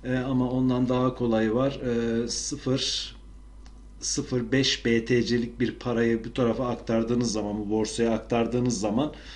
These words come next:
size direkt V I P bir yapıyor. V I P on altıya kadar seviyesi var. E, bu on altı seviye niçin önemli? Ne kadar yüksek seviyede olursanız, e, size o kadar çok, e, bu ön alımlardan alma hakkı tanıyor.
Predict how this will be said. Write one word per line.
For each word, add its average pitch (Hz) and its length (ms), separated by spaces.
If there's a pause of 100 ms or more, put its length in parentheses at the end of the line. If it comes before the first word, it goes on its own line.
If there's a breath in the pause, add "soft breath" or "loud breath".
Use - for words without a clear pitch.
size 120 340
direkt 127 320
V 123 200
I 120 80
P 123 240
bir 127 120
yapıyor. 113 460 (460 loud breath)
V 127 320
I 131 80
P 139 320 (140)
on 139 140
altıya 123 480
kadar 143 240
seviyesi 127 600
var. 127 260 (480 loud breath)
E, 120 220
bu 131 280
on 131 140
altı 127 380
seviye 123 420
niçin 131 380
önemli? 117 540
Ne 131 200
kadar 123 320
yüksek 120 340
seviyede 113 440
olursanız, 127 880
e, 120 160
size 123 380
o 143 180
kadar 110 420
çok, - 500
e, 123 60 (360)
bu 123 280 (220)
ön 131 120
alımlardan 113 680
alma 117 400
hakkı 113 260
tanıyor. 104 460